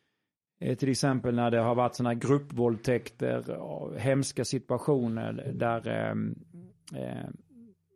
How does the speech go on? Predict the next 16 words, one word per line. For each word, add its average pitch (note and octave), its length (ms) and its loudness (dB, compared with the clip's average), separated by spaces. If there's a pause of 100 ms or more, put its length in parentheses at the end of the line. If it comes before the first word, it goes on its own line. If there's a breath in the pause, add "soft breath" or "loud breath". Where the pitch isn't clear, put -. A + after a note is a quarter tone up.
(380)
där B2 240 2
det, B2 140 0
det A#2 100 -4
kanske C3 500 0
unga D3 380 4
män C3 360 4
inte C#3 260 4
har A#2+ 60 4
blivit A2+ 300 0
dömda C#3 600 4 (240)
så D#3 240 4
som, B2+ 320 2 (400)
eh, B2+ 200 -2 (840)
eh, A2+ 200 -4 (2250)
gemene D3+ 440 6
man A#2+ 520 4